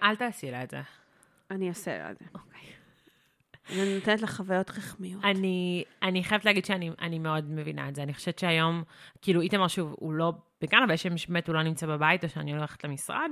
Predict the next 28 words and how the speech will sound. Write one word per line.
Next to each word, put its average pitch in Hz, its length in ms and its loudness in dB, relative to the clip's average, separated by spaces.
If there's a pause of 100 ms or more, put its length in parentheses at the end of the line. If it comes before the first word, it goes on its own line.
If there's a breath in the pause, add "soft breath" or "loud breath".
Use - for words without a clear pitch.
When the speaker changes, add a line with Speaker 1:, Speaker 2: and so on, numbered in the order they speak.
(440 loud breath)
Speaker 1:
אמ, 156 440 0
אני 160 160 -2
מתגעגעת 160 680 6
עליו, 220 200 8
זה 180 100 4
נורא 160 160 4
מוזר, 170 460 4
אני 160 100 2
מסתכלת 156 420 -2
על 156 80 0
תמונות 147 500 -2
שלו, 226 260 4
זה 208 140 2
גם 196 240 4
נורא 190 200 4
מוזר. 190 400 4 (460 loud breath)
אמ, 175 60 2 (340)
Speaker 2:
נורא 233 220 4
קשה, 269 340 -4
אני, 214 160 0 (140)
אני, 202 400 -2
הדבר 226 300 2 (120)
הטוב, 220 300 -2
נגיד, 233 260 -6
שיצא 180 400 -6
מהקורונה, 185 760 -4 (240)
זה 185 480 -6
כשאנחנו 190 1200 -8